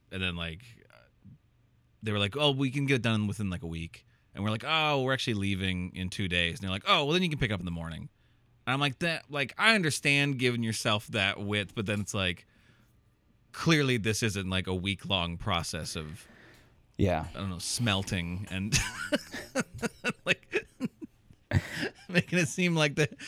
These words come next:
Speaker 1: well, you gotta let it harden, you know? <laughs> Like, I don't
Speaker 2: Wow. Wow.
Speaker 1: When it's like, no, like, with the, when a tailor knows how to do it, they could do it quick. They do it all the time. Look, I've seen these fashion shows where they make them, you got an hour to make <laughs>
Speaker 2: Yeah, to
Speaker 1: a
Speaker 2: make a
Speaker 1: fully
Speaker 2: whole,
Speaker 1: unique,
Speaker 2: yeah,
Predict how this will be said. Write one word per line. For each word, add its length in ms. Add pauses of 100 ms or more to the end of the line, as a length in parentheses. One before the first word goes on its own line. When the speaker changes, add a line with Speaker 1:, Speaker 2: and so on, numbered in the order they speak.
(160)
Speaker 1:
well, 140
you 100
gotta 160
let 120
it 80
harden, 560
you 140
know? 160
<laughs> 100
Like, 100 (120)
I 80 (880)
don't 140
Speaker 2:
Wow. 640 (560)
Wow. 720 (720)
Speaker 1:
When 160
it's 160
like, 280
no, 280
like, 160
with 160
the, 80
when 400
a 60
tailor 260
knows 160
how 160
to 60
do 260
it, 80
they 100
could 140
do 160
it 100
quick. 260
They 100
do 100
it 40
all 140
the 60
time. 240
Look, 140 (180)
I've 160
seen 160
these 180
fashion 400
shows 340
where 120
they 80
make 240
them, 100
you 80
got 140
an 100
hour 320
to 100
make 480 (160)
<laughs> 260
Speaker 2:
Yeah, 200
to 120
Speaker 1:
a 20
Speaker 2:
make 200
a 80
Speaker 1:
fully 200
Speaker 2:
whole, 180
Speaker 1:
unique, 280
Speaker 2:
yeah, 300